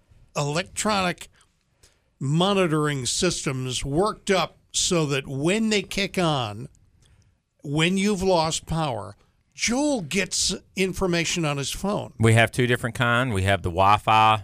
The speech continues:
Speaker 1: Yeah.
Speaker 2: uh, system, which basically is gonna give you the ab-, availability of an app as well.
Speaker 1: Right.
Speaker 2: But it communicates through me with more lo-, more information and logistics and,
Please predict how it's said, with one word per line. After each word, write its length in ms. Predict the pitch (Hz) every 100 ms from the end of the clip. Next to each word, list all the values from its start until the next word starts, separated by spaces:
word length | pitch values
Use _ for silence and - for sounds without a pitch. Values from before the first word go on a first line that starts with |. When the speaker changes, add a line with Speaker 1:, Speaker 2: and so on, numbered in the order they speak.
| -
Speaker 1:
Yeah. 220 | 143 123 104
Speaker 2:
uh, 40 |
system, 680 | - 120 110 - 110 107 -
which 320 | 101 - - 85
basically 560 | 98 98 - 104 104 98
is 160 | 90
gonna 220 | 104 98
give 200 | 95 101
you 80 | 98
the 140 | 90 95
ab-, 280 | 82 95 -
availability 600 | 101 98 92 95 95 95
of 100 | 90
an 140 | 87 85
app 300 | 92 90 85
as 140 | 80
well. 400 | 90 92 90 92 - -
Speaker 1:
Right. 200 | 135 120
Speaker 2:
But 140 | 98 95
it 220 | 98 -
communicates 600 | - 107 101 - 101 -
through 220 | - 101
me 400 | 95 95 92 95
with 340 | 76 98 92 107
more 240 | 104 101
lo-, 160 | 95 95 87 _ -
more 340 | 120 160 151
information 480 | 131 117 110 113 -
and 80 | 107
logistics 640 | 101 98 101 - 101 -
and, 160 | 92